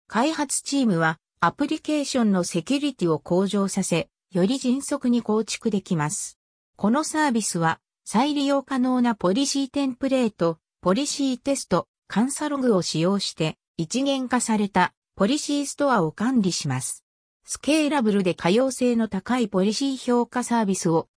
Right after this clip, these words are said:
提供します。このサービスは、アプリケーションから継続的に呼び出して、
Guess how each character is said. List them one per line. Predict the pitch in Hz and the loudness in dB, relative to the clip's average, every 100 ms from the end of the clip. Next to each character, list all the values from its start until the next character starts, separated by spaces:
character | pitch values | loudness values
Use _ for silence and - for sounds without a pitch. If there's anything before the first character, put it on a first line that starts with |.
| - | -6
提 | 180 247 | -2 -2
供 | - 254 | -2 -4
し | 240 180 | -2 -2
ま | 165 | -2
す。 | - - _ _ _ _ _ | -4 -10 _ _ _ _ _
こ | - | 0
の | 233 302 | 2 0
サ | 311 302 | 0 0
ー | |
ビ | 233 | 2
ス | 208 - | -2 0
は、 | 165 160 _ _ - | 0 -2 _ _ -2
ア | 170 | -2
プ | 285 | 0
リ | 294 311 | -4 -4
ケ | 302 294 | -2 -2
ー | |
シ | 285 | 0
ョ | 254 | 0
ン | |
か | 208 180 | 2 0
ら | 160 | 0
継 | - 220 | 0 0
続 | 247 247 - | 0 -4 -2
的 | 247 233 | -2 2
に | 226 208 | 2 4
呼 | 175 | 2
び | 202 | 0
出 | 214 | -2
し | - | -4
て、 | - 151 | -4 -4